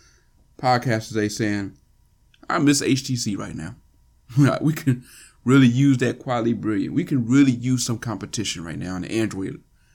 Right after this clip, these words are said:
landscape. So not having a Pixel phone that's competing in a flagship arena, it's just really a problem <laughs> for me you know, and really a problem for competition, really a problem for Android.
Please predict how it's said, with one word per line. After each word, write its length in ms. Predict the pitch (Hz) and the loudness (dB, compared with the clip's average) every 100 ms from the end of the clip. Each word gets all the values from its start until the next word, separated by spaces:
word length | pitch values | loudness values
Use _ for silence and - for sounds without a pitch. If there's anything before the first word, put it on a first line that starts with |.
| _ _ _ | _ _ _
landscape. 580 | 104 104 92 - - - _ _ _ _ _ _ | -4 -2 -4 -10 -14 -16 _ _ _ _ _ _
So 440 | - 151 135 113 _ _ | 0 4 2 0 _ _
not 380 | 117 135 165 190 | -2 2 2 0
having 580 | 139 117 98 117 107 98 | -6 -6 -2 -2 -2 -6
a 180 | - - - _ _ _ | -8 -12 -18 _ _ _
Pixel 420 | - 190 190 131 | -2 0 0 -4
phone 300 | 98 107 98 | -8 -8 -6
that's 140 | 98 90 | -8 -10
competing 400 | 76 - 90 101 | -14 -8 -6 -4
in 80 | 98 | -6
a 40 | |
flagship 640 | - - 160 175 - 92 - _ _ _ _ _ | -6 -4 -2 -4 -8 -10 -14 _ _ _ _ _
arena, 680 | 95 95 147 233 110 110 131 _ _ _ | -6 0 4 4 4 -2 -14 _ _ _
it's 200 | - 135 | -6 -4
just 220 | 156 135 117 | -2 -4 -6
really 800 | 113 120 143 233 254 226 190 - _ _ _ _ _ - | -10 -4 0 2 2 0 -2 -10 _ _ _ _ _ -4
a 80 | 135 | -4
problem 600 | 135 - 107 107 107 107 | -4 -4 0 0 -2 -6
<laughs> 0 | |
for 220 | - - | -4 0
me 440 | 120 120 117 120 - _ _ _ _ | 4 6 4 0 -8 _ _ _ _
you 120 | 127 | 0
know, 120 | 113 | 2
and 180 | 107 107 | 2 2
really 160 | 120 107 | 2 2
a 60 | |
problem 320 | - - 113 | 0 -4 -4
for 100 | 110 | -4
competition, 600 | - 113 - - 123 127 104 | -8 -8 -8 -4 -2 -2 -4
really 160 | 104 | -4
a 40 | 113 | -4
problem 260 | - 110 | -4 -4
for 240 | 98 - 92 | -6 -8 0
Android. 560 | 117 117 117 120 120 | 2 2 2 0 0